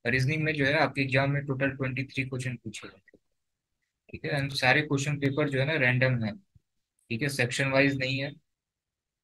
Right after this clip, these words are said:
Language के question, reasoning के question, मैथ्स के question total mix हैं। रीजनिंग के आपके ट्वेंटी थ्री क्वेश्चन है, मैथ्स के थर्टी फ़ाइव question है,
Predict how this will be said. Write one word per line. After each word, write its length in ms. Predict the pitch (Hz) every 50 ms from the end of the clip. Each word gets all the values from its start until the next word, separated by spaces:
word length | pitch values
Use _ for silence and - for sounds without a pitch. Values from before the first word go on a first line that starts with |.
| _ _ _ _ -
Language 420 | 117 120 123 123 123 139 143 135
के 100 | 143 143
question, 420 | 139 143 135 - - 143 139 139 127
reasoning 360 | 127 120 113 117 131 131 139
के 100 | 139 139
question, 400 | 143 139 127 131 - 143 143 135
मैथ्स 240 | 127 123 123 123 -
के 120 | - 120
question 340 | 110 - 107 - - - 107 101
total 300 | 120 120 117 131 127 123
mix 300 | 120 120 104 - - -
हैं। 140 | 107 - - - _ _ _ _
रीजनिंग 360 | 139 131 123 120 127 135 131 131
के 60 | 139
आपके 240 | 131 131 127 - 139
ट्वेंटी 340 | 143 - 131 127 127 131 127
थ्री 200 | 127 - 139 135 135
क्वेश्चन 340 | 135 135 - - 139 131
है, 120 | 127 131 139 - _ _ _ _ _ _ -
मैथ्स 320 | 113 113 117 123 120 -
के 140 | - - 135
थर्टी 300 | - - 123 123 - 131 127
फ़ाइव 260 | - 123 123 131 127
question 400 | - _ 131 - - - 123 123
है, 140 | 123 127